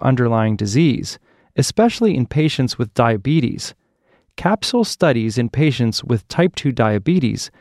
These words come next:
have demonstrated that diabetic patients without pre-existing gastroparesis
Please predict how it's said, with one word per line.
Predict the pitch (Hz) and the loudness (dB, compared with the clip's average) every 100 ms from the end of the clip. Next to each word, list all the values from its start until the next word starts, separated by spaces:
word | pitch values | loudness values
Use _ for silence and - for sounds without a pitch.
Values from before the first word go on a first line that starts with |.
| _ _ _ | _ _ _
have | - 156 127 | 0 0 2
demonstrated | 156 208 254 - 147 123 131 - | 2 4 2 0 0 2 0 -2
that | 120 107 | -4 0
diabetic | 127 143 202 202 165 - | 2 4 4 2 0 -2
patients | 180 196 - 107 - - | 0 2 2 -2 -4 -6
without | - 139 165 208 190 | 0 2 4 2 0
pre-existing | - 180 233 208 160 160 - 139 120 | -4 2 2 2 0 0 0 0 2
gastroparesis | 135 147 - - 120 - 120 143 214 - 110 - | 2 2 0 0 -2 0 2 2 2 0 -2 -4